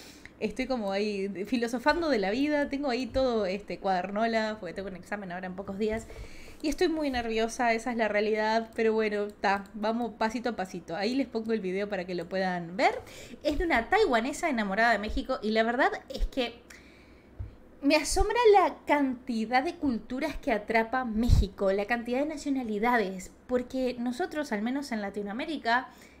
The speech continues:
eh, bueno, Sudamérica principalmente, lo digo en ese sentido, nos criamos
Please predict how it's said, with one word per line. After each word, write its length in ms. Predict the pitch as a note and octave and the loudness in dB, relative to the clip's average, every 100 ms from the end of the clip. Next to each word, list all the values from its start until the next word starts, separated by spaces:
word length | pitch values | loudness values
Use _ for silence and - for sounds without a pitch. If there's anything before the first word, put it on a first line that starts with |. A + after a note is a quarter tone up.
| - | -8
eh, 260 | G3+ G3 F#3+ | -4 -2 0
bueno, 220 | A#3 G3 | 0 -2
Sudamérica 720 | - A3 G3+ B3 C#4+ G#3+ G3 | -4 -4 -2 -2 -4 -4 -6
principalmente, 760 | F#3+ G3+ F#3+ A#3 C4 C#4 C4 G#3 | -6 -12 -4 -2 0 0 -2 -2
lo 140 | F#3+ | -2
digo 280 | G3+ G#3+ - | -2 -2 -4
en 120 | G3+ | -6
ese 160 | A3 A#3 | -8 -8
sentido, 580 | A3+ G#3+ A#3+ C4 D4 D4+ - - - - - - | -6 -6 -2 -2 -2 -6 -18 -20 -20 -20 -14 -4
nos 180 | A#3+ | -4
criamos 760 | A#3 A#3 B3 C4 C#4+ F#4 - - | -4 -2 0 0 0 -4 -8 -20